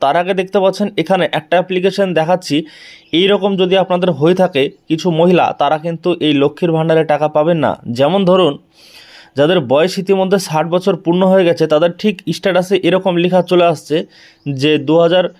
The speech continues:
পঁচিশ beneficiary payment will be stop।" এটা, এই যে ব্যক্তি, এর কিন্তু এপ্রিল মাসে টাকা দেওয়ার পর আর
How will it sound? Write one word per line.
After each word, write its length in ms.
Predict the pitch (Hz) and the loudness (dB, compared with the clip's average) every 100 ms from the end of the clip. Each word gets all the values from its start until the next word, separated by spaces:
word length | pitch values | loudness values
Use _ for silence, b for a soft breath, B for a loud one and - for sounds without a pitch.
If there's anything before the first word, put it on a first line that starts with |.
| b b _ | b b _
পঁচিশ 480 | 165 170 202 202 147 | -2 2 0 0 -2
beneficiary 580 | 147 160 160 165 175 175 | 0 0 0 0 0 0
payment 340 | 165 160 170 | 0 0 -2
will 340 | 175 156 170 | 0 2 2
be 200 | 170 - | 0 -2
stop।" 400 | 156 - - 131 104 _ _ _ _ _ _ | -6 -4 0 0 -2 _ _ _ _ _ _
এটা, 420 | 135 170 190 - - | -2 2 2 0 -2
এই 120 | 160 | -2
যে 140 | 175 196 | 0 2
ব্যক্তি, 420 | 185 185 - 175 | 0 -2 -2 -2
এর 160 | 160 175 | 0 0
কিন্তু 260 | 196 185 | -2 0
এপ্রিল 420 | 190 165 160 196 185 | 2 2 2 0 2
মাসে 280 | 175 185 | 0 0
টাকা 280 | 190 160 170 | 0 0 0
দেওয়ার 220 | 170 180 | 2 0
পর 300 | 180 170 170 | 2 2 2
আর 180 | - 151 | 2 -2